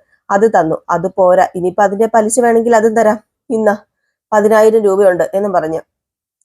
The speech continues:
ആ പതിനായിരം രൂപയും കൂടി എടുത്ത് നീട്ടുകയാണ് കേട്ടോ. അതുകൂടെ നീട്ടി കഴിഞ്ഞപ്പോഴത്തേക്കും നമ്മുടെ സച്ചി അത് മേടിച്ചു. അത് മേടിച്ചിട്ട്,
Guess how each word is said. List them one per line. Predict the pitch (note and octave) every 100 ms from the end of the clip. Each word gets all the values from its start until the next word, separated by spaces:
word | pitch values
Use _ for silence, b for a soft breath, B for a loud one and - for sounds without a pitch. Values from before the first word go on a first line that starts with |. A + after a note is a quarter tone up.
| -
ആ | G3+
പതിനായിരം | G3 F3+ E3+ F#3 G3 A3
രൂപയും | F#3+ D#3+ E3+
കൂടി | E3 E3+
എടുത്ത് | D#3 F3
നീട്ടുകയാണ് | E3+ C#3+ B2+ D#3 D3+
കേട്ടോ. | D3 C3 - b b b b C4+
അതുകൂടെ | C4+ C#4+ C4+
നീട്ടി | G#3 F#3 G3
കഴിഞ്ഞപ്പോഴത്തേക്കും | D#3+ D#3 D#3+ D#3+ D#3+ D#3+
നമ്മുടെ | D#3 D3+
സച്ചി | - F3 - A#3
അത് | F#3
മേടിച്ചു. | A#3+ E3+ - - - _ _ _ _ C4
അത് | C#4+ C4+
മേടിച്ചിട്ട്, | G3+ E3+ F3 F3+